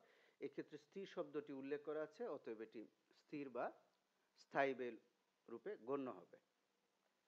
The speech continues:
চলো এবার গতে যাওয়া যাক। গতে চাওয়া হয়েছে দুই হাজার সতেরো সালের, দুই হাজার সতেরো সালের সর্বোচ্চ ক্ষমতায় উৎপাদন বাড়লে অনুমিত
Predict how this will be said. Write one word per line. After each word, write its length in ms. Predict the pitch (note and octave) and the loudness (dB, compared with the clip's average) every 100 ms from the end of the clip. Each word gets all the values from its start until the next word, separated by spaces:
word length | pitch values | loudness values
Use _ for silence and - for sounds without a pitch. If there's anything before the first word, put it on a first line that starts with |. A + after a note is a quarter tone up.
| _ _ _ _ _ - - _ | _ _ _ _ _ -20 -20 _
চলো 200 | E3+ E3 | 6 8
এবার 160 | F3+ F3 | 8 8
গতে 340 | D#3+ E3+ F#3+ | 8 8 8
যাওয়া 200 | F3 E3+ | 8 8
যাক। 180 | D#3 G#3 | 8 6
গতে 540 | F3 D#3 E3+ D#3+ D#3 D3 - - | 6 4 6 8 10 8 4 -4
চাওয়া 240 | - D3+ D3 | 2 6 6
হয়েছে 340 | C#3+ C#3+ F#3+ | 6 4 2
দুই 180 | D#3 D3+ | 0 2
হাজার 240 | C#3+ C#3+ | 4 4
সতেরো 420 | C3+ - D3 D#3+ D3+ | 2 0 0 2 0
সালের, 420 | - B2 B2+ C3 B3 - _ _ _ _ _ _ _ _ _ _ _ _ A#2+ | 2 4 4 4 0 -12 _ _ _ _ _ _ _ _ _ _ _ _ 0
দুই 140 | D3+ | 4
হাজার 540 | D#3 E3 E3+ E3+ - - _ - | 6 8 8 8 0 -14 _ -6
সতেরো 580 | - E3 F#3 F3 E3 G3 A#3 - _ _ _ - | 2 2 4 8 10 8 6 -4 _ _ _ -2
সালের 440 | - D3+ D#3+ D#3 - | 4 8 8 6 0
সর্বোচ্চ 540 | - E3+ E3 E3+ - F#3 | 2 6 6 6 2 0
ক্ষমতায় 480 | - D#3 D#3 D#3+ | 0 0 2 4
উৎপাদন 500 | D3 D3 D3+ C#3+ D3 | 4 2 -2 2 2
বাড়লে 300 | C3 B2+ C#3 | 4 4 4
অনুমিত 680 | F3 D#3 D3+ D3 C#3+ C#3+ C3+ | 2 2 2 0 0 0 0